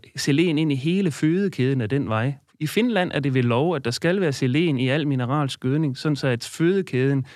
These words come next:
hele vejen igennem får bygget selen op af den vej. Så det er jo, det er jo sådan historisk set også et utroligt spændende næringsstof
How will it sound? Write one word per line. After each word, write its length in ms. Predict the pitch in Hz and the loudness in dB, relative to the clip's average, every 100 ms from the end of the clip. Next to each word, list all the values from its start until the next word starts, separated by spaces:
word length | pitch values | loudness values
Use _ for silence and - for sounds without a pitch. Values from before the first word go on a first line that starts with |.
| - _ | -20 _
hele 240 | - 226 175 | 0 2 4
vejen 220 | 139 123 | 2 2
igennem 360 | 113 147 131 | 2 2 2
får 200 | 113 135 120 | 0 0 2
bygget 280 | 143 131 - | 2 2 -2
selen 460 | - 123 156 139 | 0 2 2 2
op 200 | 113 131 - - | 0 -2 -6 -4
af 100 | 110 | -2
den 140 | 135 | -2
vej. 280 | 113 101 117 - _ - - _ | 0 -2 -2 -6 _ -20 -20 _
Så 140 | - | -2
det 100 | 127 | 2
er 40 | 127 | 2
jo, 120 | 123 | 2
det 260 | - 143 139 | -2 -4 0
er 40 | |
jo 60 | 127 | 0
sådan 180 | 156 190 | 2 2
historisk 540 | 151 - 185 180 117 | 0 0 2 2 0
set 200 | - 135 | -2 -2
også 220 | 120 139 - | -2 -4 -2
et 120 | 147 | -2
utroligt 500 | 143 127 156 165 - | -2 0 0 0 -4
spændende 320 | - 113 127 | -4 0 0
næringsstof 640 | 117 113 117 113 110 - | 0 -2 -2 -4 -6 -6